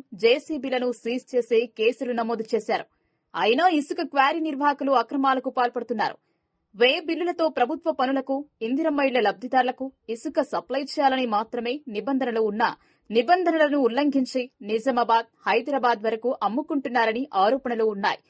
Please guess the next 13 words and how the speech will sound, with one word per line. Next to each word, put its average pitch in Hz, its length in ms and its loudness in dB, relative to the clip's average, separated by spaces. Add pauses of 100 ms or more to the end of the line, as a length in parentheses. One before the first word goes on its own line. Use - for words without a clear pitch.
(280)
కావున 277 300 2 (300)
మైనింగ్, 269 360 0 (200)
రెవెన్యూ, 269 340 0 (300)
ఆర్టీఓ, 269 400 -2 (220)
పోలీసులు 269 440 2 (220)
నిఘా 208 320 0
పెట్టి 254 240 -2 (420)
అక్రమాలకు 339 640 0
పాల్పడుతున్న 302 520 0 (100)
ఇసుక 269 260 -6 (100)
క్వారీ 247 360 0
నిర్వాహకులపై 240 680 -2 (220)
కఠిన 247 280 -2